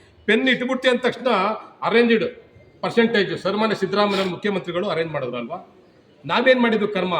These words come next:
ಹಗಲು ರಾತ್ರಿ ಎಸೆನ್ಷಿಯಲ್ ದುಡಿಯೋರು. ಈಗಾಗಲೇ ನೋಡಿದ್ದೀರಾ, ಶಕ್ತಿ ಯೋಜನೆ ಮಾಡಿ, ಶಕ್ತಿ ಯೋಜನೆಗೆ ಶ್ರಮ ಪಡ್ತಾರೆ ಯಾರು? ಡ್ರೈವರು, ಕಂಡಕ್ಟರ್, ಮೆಕ್ಯಾನಿಕ್‌ಗಳು ಹಗಲು ರಾತ್ರಿ ದುಡಿತಾ ಇದ್ದೀವಿ. ನಮಗೂ ಕೊಡಿ ಸ್ವಾಮಿ ಸಂಬಳ ಸರ್ಕಾರದವ್ರೆ.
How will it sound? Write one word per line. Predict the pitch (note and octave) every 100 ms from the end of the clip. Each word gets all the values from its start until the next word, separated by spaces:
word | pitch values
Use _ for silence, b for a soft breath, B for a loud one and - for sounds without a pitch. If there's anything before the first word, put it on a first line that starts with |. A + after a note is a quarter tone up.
| A2 - - - - - -
ಹಗಲು | G3+ B3+ B3+
ರಾತ್ರಿ | A3+ A3 B3 B3
ಎಸೆನ್ಷಿಯಲ್ | A3+ A3+ A#3+ E3
ದುಡಿಯೋರು. | G#3 B3 A#3 G3+ - - - - - -
ಈಗಾಗಲೇ | F#3 A3 A#3
ನೋಡಿದ್ದೀರಾ, | A3 A3 G#3 A3
ಶಕ್ತಿ | - G3 -
ಯೋಜನೆ | A3+ G#3+ G#3+
ಮಾಡಿ, | G3+ G3+
ಶಕ್ತಿ | F3 - A3+
ಯೋಜನೆಗೆ | G#3+ G#3 G3
ಶ್ರಮ | - G#3+
ಪಡ್ತಾರೆ | A3 G3+ G#3+ G3
ಯಾರು? | G3 G#3
ಡ್ರೈವರು, | F3+ G3+ G#3+ G#3 G#3
ಕಂಡಕ್ಟರ್, | G#3 G3 G3 F3+ F#3+
ಮೆಕ್ಯಾನಿಕ್‌ಗಳು | F#3 G3+ F#3 F#3+ - _ -
ಹಗಲು | G3+ C#4
ರಾತ್ರಿ | C4 B3
ದುಡಿತಾ | A#3+ B3+
ಇದ್ದೀವಿ. | B3 B3 A#3+
ನಮಗೂ | F3 F#3+ C4
ಕೊಡಿ | B3+ A#3+
ಸ್ವಾಮಿ | G#3+ A3
ಸಂಬಳ | F#3+ F#3+ F#3+
ಸರ್ಕಾರದವ್ರೆ. | F3+ F#3+ F#3+ F3+ D3+ F3 G3 -